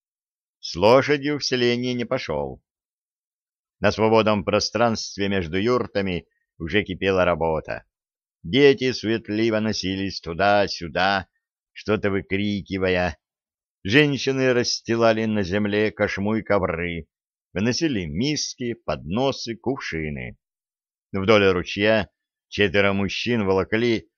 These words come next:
двух возмущённо блеющих барашков. Дети постарше бегом доставляли от осинника охапки сухих веток и мелкий сухостой. К самому центру кочевья,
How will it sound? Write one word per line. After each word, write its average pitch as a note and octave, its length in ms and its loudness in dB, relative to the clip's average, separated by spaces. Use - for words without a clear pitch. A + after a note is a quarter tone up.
двух B2 440 2
возмущённо A2 800 0
блеющих G#2 580 0
барашков. F2 600 0
Дети G2 360 2
постарше F#2 720 2
бегом A2+ 460 4
доставляли G2+ 540 2
от F#2+ 140 0
осинника G2+ 640 0
охапки F#2+ 400 0
сухих D2 400 -12
веток B2+ 380 2
и A#2 60 -4
мелкий F#2+ 380 -2
сухостой. D2+ 720 -8
К - 60 -10
самому G2+ 480 2
центру G#2 540 0
кочевья, A2 800 -2